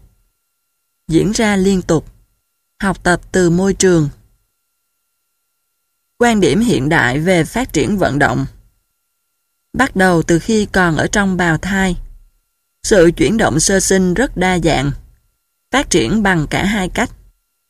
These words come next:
Có sự chồng lớn lên nhau về biểu hiện số lượng vận động. Hành động này được chuẩn bị cho hành động kia. Các khả năng bẩm sinh được thích nghi với môi trường.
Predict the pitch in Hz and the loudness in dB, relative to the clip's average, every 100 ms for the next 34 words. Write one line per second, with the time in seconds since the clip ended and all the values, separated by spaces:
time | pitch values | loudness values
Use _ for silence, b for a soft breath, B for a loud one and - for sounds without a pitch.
0 | _ _ _ _ _ _ _ _ _ _ | _ _ _ _ _ _ _ _ _ _
1 | - 208 254 - 165 120 - 185 165 156 | -4 0 0 2 2 2 0 0 2 2
2 | 170 240 247 196 190 190 185 180 175 156 | 2 0 0 0 0 0 0 0 0 2
3 | 131 131 220 135 131 - 190 226 160 131 | 2 0 0 0 -2 -2 0 2 2 0
4 | 123 143 139 131 127 135 - _ _ _ | -2 -2 0 0 0 -6 -10 _ _ _
5 | _ _ _ _ - 202 180 165 165 175 | _ _ _ _ -6 -2 0 0 0 0
6 | 175 170 165 - 135 214 156 127 151 190 | 2 2 0 0 -2 0 2 2 0 0
7 | 185 185 170 143 139 - 196 185 175 - | 0 0 0 0 0 0 2 2 2 -6
8 | - _ _ _ _ _ _ - 254 202 | -20 _ _ _ _ _ _ -8 -6 -2
9 | 127 202 214 196 165 - - 220 202 190 | -2 0 0 0 0 0 2 4 4 2
10 | 170 175 - 247 - 202 196 180 180 175 | 2 0 0 -8 -4 0 0 0 0 0
11 | 240 208 190 - 175 143 | 0 -2 0 0 0 -2